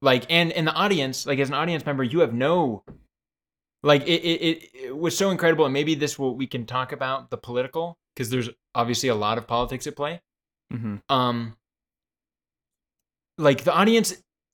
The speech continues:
Speaker 1: it, the, the film, what is so interesting is it turns the audience into this total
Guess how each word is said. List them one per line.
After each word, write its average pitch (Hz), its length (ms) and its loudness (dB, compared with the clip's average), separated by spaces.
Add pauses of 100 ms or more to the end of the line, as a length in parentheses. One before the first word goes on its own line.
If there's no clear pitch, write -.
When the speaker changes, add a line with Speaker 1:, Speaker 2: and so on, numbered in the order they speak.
Speaker 1:
it, 165 220 0
the, 170 80 -6
the 151 120 -2
film, 196 600 0
what 156 220 2
is 151 80 0
so 180 140 0
interesting 156 400 -4
is 131 120 -4
it 131 140 -4
turns 170 340 -2
the 151 140 2
audience 131 640 0 (480)
into 139 340 2
this 117 540 2 (800)
total 170 680 0